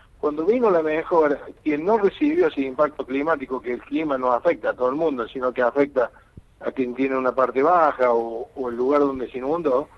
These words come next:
el que no recibió ese impacto medianamente la cambió, y, y cuando vino la posibilidad de levantar los precios por la falta de leche, por lo que sea, eh, ese hoy está en una situación muy distinta, pero no hay duda que, que los que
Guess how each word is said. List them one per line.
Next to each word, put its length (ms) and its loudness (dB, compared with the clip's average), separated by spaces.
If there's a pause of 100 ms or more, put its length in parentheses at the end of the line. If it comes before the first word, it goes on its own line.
(460)
el 180 0
que 140 0
no 160 4
recibió 420 2
ese 120 -2
impacto 680 0 (140)
medianamente 720 2
la 120 0
cambió, 600 2 (540)
y, 480 0
y 120 -8
cuando 240 -2
vino 500 4
la 120 2
posibilidad 560 0
de 100 -14
levantar 480 -2
los 120 -2
precios 460 0
por 140 -8
la 80 -4
falta 300 0
de 80 0
leche, 340 -4
por 160 -6
lo 100 -4
que 80 -4
sea, 400 4 (400)
eh, 920 -2
ese 300 2
hoy 240 4
está 220 0
en 60 -2
una 180 -2
situación 500 -2
muy 160 0
distinta, 460 -4
pero 100 -10
no 100 -4
hay 100 2
duda 260 6
que, 280 -4 (520)
que 160 2
los 160 0
que 480 -4